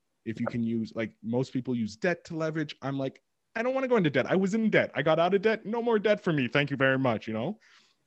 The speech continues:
So it's like, Gary Vee says,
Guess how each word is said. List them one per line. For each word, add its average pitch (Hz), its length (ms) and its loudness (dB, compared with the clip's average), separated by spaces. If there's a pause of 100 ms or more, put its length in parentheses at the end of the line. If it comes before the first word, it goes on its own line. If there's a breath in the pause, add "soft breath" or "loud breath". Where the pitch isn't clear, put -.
(580)
So 143 180 2
it's 123 100 0
like, 123 260 0 (1300)
Gary 117 280 -2
Vee 156 160 -2
says, 113 400 -6